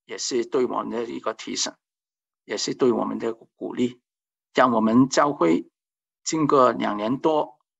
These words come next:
因为这个疫情的打击之后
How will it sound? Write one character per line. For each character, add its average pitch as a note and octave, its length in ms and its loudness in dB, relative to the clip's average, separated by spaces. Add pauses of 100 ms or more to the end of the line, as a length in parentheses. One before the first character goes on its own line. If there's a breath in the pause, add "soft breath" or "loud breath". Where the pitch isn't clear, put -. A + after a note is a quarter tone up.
(100)
因 C#3+ 180 2
为 A#2 120 4
这 B2 100 0
个 B2 140 2
疫 D#3+ 180 6
情 G#2 240 0
的 A#2 160 2
打 - 300 -4
击 - 240 -6
之 B2+ 160 -4
后 - 180 -6